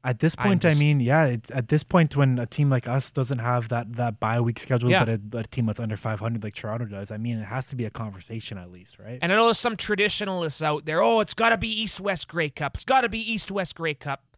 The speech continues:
Speaker 2: Not at, not at, not in this format, it doesn't.
Speaker 1: Mm-hmm.
Speaker 2: Like, not when you said you're gonna have a team below five hundred, probably in the East, getting a bye and then hosting a division final. Yeah, that, that's not right. I mean,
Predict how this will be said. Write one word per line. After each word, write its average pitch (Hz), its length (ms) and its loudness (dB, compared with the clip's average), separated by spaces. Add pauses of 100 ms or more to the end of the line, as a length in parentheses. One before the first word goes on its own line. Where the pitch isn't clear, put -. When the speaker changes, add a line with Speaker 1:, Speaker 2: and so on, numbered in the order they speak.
(260)
Speaker 2:
Not 226 240 4
at, 208 100 -4 (100)
not 233 260 4
at, 202 160 -6
not 220 180 -2
in 185 120 -2
this 160 180 -4
format, 117 440 -10
it - 120 -20
doesn't. 101 300 -14 (160)
Speaker 1:
Mm-hmm. 120 80 -4
Speaker 2:
Like, 107 240 -8 (260)
not 214 240 2
when 220 80 0
you 196 100 -2
said 160 220 -4
you're 151 100 -12
gonna 196 160 -4
have 170 200 0
a 147 40 -8
team 175 380 -4
below 143 380 0
five 165 380 2
hundred, 165 360 -2 (120)
probably 180 540 0
in 160 120 0
the 151 200 -4
East, 180 200 -8
getting 147 220 -2
a 131 60 -2
bye 139 420 2
and 151 240 -2
then 135 120 -2
hosting 139 480 -6
a 123 40 -8
division 123 460 -8
final. 139 480 -6 (580)
Yeah, 156 220 2
that, - 120 -8
that's 170 240 0
not 135 260 -2
right. 120 320 -8
I 131 120 -6
mean, 135 340 -4